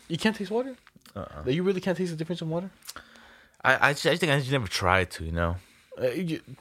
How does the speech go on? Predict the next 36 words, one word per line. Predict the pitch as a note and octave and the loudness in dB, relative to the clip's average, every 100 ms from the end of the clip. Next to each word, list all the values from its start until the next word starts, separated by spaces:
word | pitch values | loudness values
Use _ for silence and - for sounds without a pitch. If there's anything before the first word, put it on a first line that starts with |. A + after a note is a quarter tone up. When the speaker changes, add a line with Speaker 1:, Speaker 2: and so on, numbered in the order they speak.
| - - | -14 -10
Speaker 1:
you | D3 | -6
don't | C3 | -2
got | A#2+ D#3 | -2 -2
to | - | -4
try | A2 G2+ | -4 -4
to. | - - A#2+ | -8 -4 0
Like, | A2 G#2+ | 0 2
you, | C3 D3+ C#3 C#3+ | 2 2 4 2
you, | D3 C#3 - | 2 -2 -6
Speaker 2:
<laughs> | - - | -10 -2
Speaker 1:
I'll | C#3 | 0
tell | D#3 | 0
you, | C#3 | 0
there's | D#3+ | 0
some | - D#3 D#3 | 0 0 2
water, | D#3+ D#3+ D#3 - - - - - | 2 0 -2 -10 -18 -20 -20 -12
it's | A#2 | -12
cold | - C#3 C3+ | -6 0 0
in | A#2+ | 0
the | G2+ | -2
front | C3+ C#3 | -2 -2
of | |
your | C3+ | -2
mouth. | C3+ D3 - - - - - | -2 -4 -6 -14 -12 -10 -2
Speaker 2:
Yeah. | F2+ F2 | 0 2
Speaker 1:
There's | G#2+ A2 | -2 -6
some | B2 A#2 | -4 0
water | A#2+ A2+ | 0 0
that's | G#2+ G2+ - | -2 -6 -12
cold. | - A2+ G2+ - | -6 -6 -6 -10
It's | G2+ - | -16 -10
your | G2 | -8
whole | G2 C3 | -4 -4
mouth | C3+ C3+ | -4 -4
that's | B2+ | -6
cold. | - C#3 C#3 | -6 -6 -6